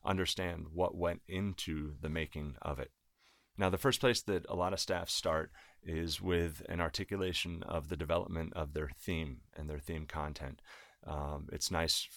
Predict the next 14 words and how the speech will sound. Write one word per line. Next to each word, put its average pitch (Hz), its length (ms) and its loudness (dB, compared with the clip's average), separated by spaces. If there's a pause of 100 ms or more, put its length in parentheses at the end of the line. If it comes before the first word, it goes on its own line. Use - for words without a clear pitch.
for 80 360 2 (180)
readers 87 600 2
to 80 240 -2
understand 82 460 -2
where 82 160 0
the 78 100 -4
theme 80 240 -4
came 87 260 -2
from, 95 340 0
whether 78 300 0
it 85 80 -4
was 78 320 -2
inspiration 80 540 -4
at 71 160 -4